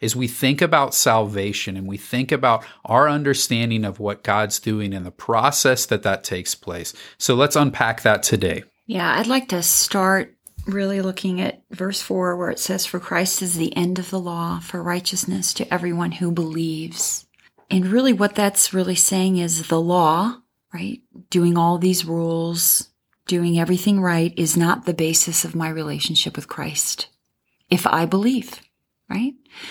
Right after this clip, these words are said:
Speaker 2: And what am I to believe? That he died for my sins, that he rose again, and he lives now interceding on my behalf in heaven. And I think it's so important because when we get down to verse nine, you know, it says,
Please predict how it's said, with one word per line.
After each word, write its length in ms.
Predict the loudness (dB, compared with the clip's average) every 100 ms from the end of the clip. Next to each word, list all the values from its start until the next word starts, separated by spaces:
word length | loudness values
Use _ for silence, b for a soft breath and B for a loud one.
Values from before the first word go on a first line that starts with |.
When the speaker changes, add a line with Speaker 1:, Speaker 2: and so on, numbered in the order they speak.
| B B
Speaker 2:
And 160 | 2 4
what 140 | 6
am 140 | 4
I 120 | 4 2
to 200 | 0 2
believe? 480 | 2 0 -4 -8 _ _ _ 0
That 140 | 2
he 120 | 2
died 640 | 4 2 4 2 0 0 -2 B B -2
for 160 | 0
my 140 | 0 -2
sins, 640 | -4 -4 -8 -10 -16 -20 _
that 200 | 2 4
he 160 | 4 4
rose 420 | 4 2 4 2
again, 460 | 0 -2 -4 -6 -10 _ _ _
and 320 | 0 2 2
he 160 | 2 0
lives 400 | 2 0 0 0
now 180 | 0 2
interceding 640 | 0 0 0 2 2 2
on 100 | 0
my 120 | -2
behalf 540 | -2 -4 -4 -6 -6 -6
in 140 | -4
heaven. 420 | -2 -2 -2 -6 _ _ 0
And 140 | 4
I 80 | 4
think 380 | 4 4 4 0
it's 140 | 2
so 200 | 4 4
important 480 | 2 2 0 0 0
because 400 | 0 0 0 0
when 160 | 2 2
we 80 | 2
get 160 | 0
down 200 | 2 2
to 60 | 2
verse 300 | 0 0 0
nine, 640 | 2 2 0 0 -2 -8 _ -10
you 220 | -2 0
know, 100 | 0
it 80 | 0
says, 280 | 0 0